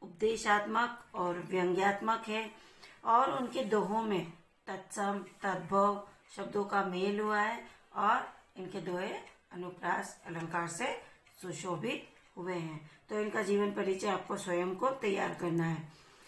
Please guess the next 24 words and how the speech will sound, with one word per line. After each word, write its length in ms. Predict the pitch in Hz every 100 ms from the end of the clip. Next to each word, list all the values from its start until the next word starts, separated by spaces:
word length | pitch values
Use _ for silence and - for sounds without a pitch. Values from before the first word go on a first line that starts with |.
| - - - 196
जीवन 320 | 220 262 262
परिचय 500 | 262 247 220 262 247
में 420 | 254 254 254 - - _ _ _ _ _ _ _ _ -
जो 140 | 226
hard 340 | 214 208 220 220
word 200 | 214 202
है 60 |
जैसे 260 | 185 202 220
समन्वय, 680 | - 202 190 196 180 160 -
समन्वय 500 | - 208 226 233 233
का 160 | 233 233
मतलब 320 | 214 202 208
होता 280 | 202 - 202
है 140 | 226
तालमेल 800 | 240 - 233 190 180 170 165 - - - - - - - -
और 160 | 214 233 - - _ -
अप्रासंगिक, 1000 | 247 190 - 233 214 - 190 175 151 - - 254
अप्रासंगिक 840 | 254 - 226 208 220 208 196 -
का 160 | 208 190
अर्थ 240 | 190 190
होता 300 | 180 180 202
है 260 | 240 403 208
महत्वहीन। 960 | 196 180 185 185 180 165 160 208 - - _ _ _ _ _ _ _ _ _ - _ -
अब 320 | 240 -